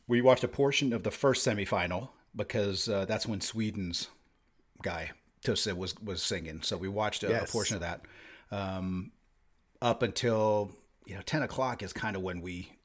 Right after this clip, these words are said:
Speaker 1: when we hit the sheets.
Speaker 2: Yeah,
Speaker 1: So,
Speaker 2: yeah, yeah.
Speaker 1: you know, up until ten.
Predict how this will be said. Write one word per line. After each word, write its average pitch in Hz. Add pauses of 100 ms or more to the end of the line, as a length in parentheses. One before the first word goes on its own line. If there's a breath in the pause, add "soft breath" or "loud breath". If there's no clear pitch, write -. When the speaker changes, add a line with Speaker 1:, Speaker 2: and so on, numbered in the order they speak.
(160)
Speaker 1:
when 92
we 90
hit 90
the -
sheets. - (560 soft breath)
Speaker 2:
Yeah, 101
Speaker 1:
So, 98
Speaker 2:
yeah, 92
yeah. 90
Speaker 1:
you 90
know, 85
up 110
until 101
ten. 104